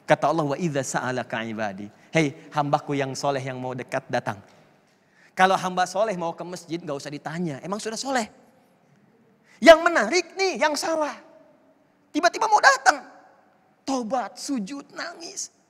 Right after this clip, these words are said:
Nah, pertanyaannya, ketika orang-orang ini datang menghadap kepada Allah, tiba-tiba Allah sampaikan, "Ujibu da'watad da'i idza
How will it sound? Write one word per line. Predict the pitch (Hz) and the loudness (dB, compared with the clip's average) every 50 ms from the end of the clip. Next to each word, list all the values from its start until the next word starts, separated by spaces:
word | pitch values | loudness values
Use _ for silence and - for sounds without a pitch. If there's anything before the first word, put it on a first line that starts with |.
| _ _ _ _ _ _ _ _ - - - - - | _ _ _ _ _ _ _ _ -20 -20 -20 -20 -12
Nah, | - 151 123 | -10 -10 -6
pertanyaannya, | - - 202 - 220 214 214 254 359 403 339 254 220 185 - - - - - _ _ _ | -6 -4 0 2 2 2 2 0 -4 -6 -8 -10 -12 -14 -16 -20 -20 -20 -20 _ _ _
ketika | _ - 185 - - 311 - - 262 233 | _ -10 -10 -10 -10 -6 0 2 2 4
orang-orang | 240 214 214 208 202 202 196 190 196 196 | 6 6 4 4 4 2 0 0 0 2
ini | 185 | 4
datang | 190 226 - 208 185 | 4 4 4 2 0
menghadap | 180 160 202 196 185 165 | 0 -2 -2 -2 -2 -4
kepada | - - - 165 151 - - | -4 -4 -2 -2 -2 -2 -4
Allah, | 180 170 160 | -4 -6 -6
tiba-tiba | - 170 165 151 156 151 220 196 170 147 | -6 -4 -2 -2 -2 -2 -4 -4 -4 -4
Allah | 139 127 | -4 -4
sampaikan, | - - 135 139 160 160 156 - 135 123 131 | -6 -6 -8 -8 -8 -10 -10 -8 -10 -10 -6
"Ujibu | - 143 135 131 196 233 180 131 127 | -6 -6 -4 -4 -6 -6 -4 -4 -2
da'watad | 131 139 156 143 131 131 - - 123 120 | 0 0 0 0 0 -2 -6 -6 -8 -6
da'i | 117 120 135 127 117 113 107 117 120 | -2 0 0 0 0 -2 -6 -8 -6
idza | 110 123 151 208 240 | -2 -2 -2 -2 -4